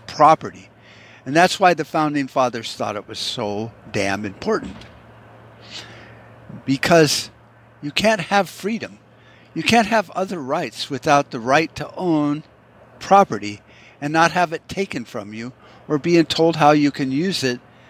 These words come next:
because you need to apply for a permission slip. And so it, it's, it's that important. So yes, it's my property in a small town.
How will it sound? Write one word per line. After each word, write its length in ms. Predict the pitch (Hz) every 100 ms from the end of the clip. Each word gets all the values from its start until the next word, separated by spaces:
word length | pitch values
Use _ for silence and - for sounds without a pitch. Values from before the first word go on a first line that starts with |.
| - -
because 360 | 147 - 143 151
you 80 |
need 220 | 147 147 135
to 120 | 143
apply 400 | 123 - 113 120
for 220 | - 120
a 60 | 120
permission 500 | - 135 170 - 104
slip. 300 | - 90 - - - - - - - - - - - - - -
And 140 | 143 151
so 320 | - 170 143 _ _ _ _ _ _ _ -
it, 200 | 151 147
it's, 480 | 156 143 - - - - - - - - -
it's 180 | 170
that 200 | 208 208
important. 600 | 202 139 - 202 160 107 104 _ - -
So 160 | - 175
yes, 520 | 165 214 165 - - - _ _ _ _ _ _ 143
it's 200 | 143 160
my 180 | 175
property 640 | 208 143 120 117 110 120 - _ _ _ _ _ _ _ _ - - - - - -
in 140 | 156
a 60 | 147
small 320 | - 165 131
town. 380 | - 147 104